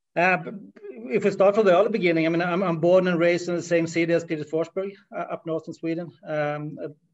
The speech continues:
a huge hockey culture city. Uh, Marcus Naslund, Peter Forsberg, the Sedin brothers, uh, you can, Victor Hedman. Uh, there are so many great players from, from, the, from this city with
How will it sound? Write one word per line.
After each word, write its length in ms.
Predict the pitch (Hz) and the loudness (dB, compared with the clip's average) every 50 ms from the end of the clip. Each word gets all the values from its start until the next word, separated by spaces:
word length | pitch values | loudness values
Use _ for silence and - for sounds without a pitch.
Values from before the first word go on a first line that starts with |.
| _ - - 202 - - 139 135 _ _ _ - | _ -20 -18 -16 -16 -18 -18 -20 _ _ _ -16
a 80 | - 147 131 131 _ | -16 -16 -16 -18 _
huge 520 | - 147 165 170 170 165 - - - - - - | -6 -4 -4 -4 -4 -6 -12 -16 -18 -18 -18 -10
hockey 340 | - 185 170 - - 175 175 | -8 -8 -8 -6 -6 -8 -8
culture 460 | - - 170 165 165 - - 165 160 | -2 0 0 0 0 -2 -4 -4 -4
city. 460 | 160 - - 180 165 160 165 151 160 - _ _ _ _ _ _ _ _ _ - | -4 -6 -4 -2 -2 0 -2 -4 -6 -12 _ _ _ _ _ _ _ _ _ -8
Uh, 380 | 139 139 139 143 139 139 139 143 | -6 -4 -4 -4 -4 -4 -6 -6
Marcus 360 | 156 156 156 151 151 156 131 | -6 -4 -4 -4 -6 -6 -6
Naslund, 380 | 151 151 151 151 151 160 147 - | -4 -4 -4 -4 -4 -8 -8 -8
Peter 140 | 156 143 | -8 -8
Forsberg, 640 | 143 - 156 151 151 151 - 160 147 147 147 139 147 - | -6 -4 -4 -6 -6 -6 -6 -4 -4 -4 -4 -8 -12 -14
the 100 | - 156 | -10 -10
Sedin 360 | 143 147 170 151 151 156 156 147 | -10 -10 -8 -6 -6 -6 -4 -2
brothers, 500 | 156 151 151 151 147 151 147 147 - _ - | 0 0 0 0 -2 -4 -6 -8 -14 _ -14
uh, 220 | 165 143 139 143 143 | -12 -10 -8 -8 -8
you 80 | 147 139 | -10 -10
can, 240 | 151 151 151 151 151 - | -12 -12 -14 -14 -18 -12
Victor 260 | - 156 147 151 165 | -12 -12 -8 -6 -4
Hedman. 420 | 143 156 156 156 156 156 160 160 123 - _ _ _ _ _ _ _ _ _ - | -2 0 -2 0 -2 -4 -4 -6 -8 -14 _ _ _ _ _ _ _ _ _ -12
Uh, 140 | 147 143 143 | -10 -8 -6
there 120 | 147 147 | -6 -6
are 40 | 143 | -6
so 220 | 143 - 180 170 | -6 -4 -4 -4
many 440 | 160 160 156 151 156 147 151 151 151 - - _ _ - - 175 147 | -2 -2 -4 -2 -2 -2 -2 -4 -6 -16 -20 _ _ -20 -20 -20 -16
great 380 | 135 151 170 175 170 165 165 165 | -8 -2 0 0 0 0 -2 -4
players 340 | 165 156 160 160 151 151 | -2 0 0 0 0 -2
from, 260 | 151 - 156 156 160 160 | -2 -4 -4 -4 -4 -4
from, 200 | - 165 156 151 | -4 -6 -4 -4
the, 180 | 160 170 - - | -4 -6 -6 -6
from 140 | - 160 147 | -6 -4 -2
this 220 | 160 156 156 - | -2 -4 -6 -4
city 300 | - 170 165 156 160 165 | -2 -2 0 0 0 -2
with 360 | 160 147 151 151 147 143 147 | -2 -2 -4 -4 -4 -4 -10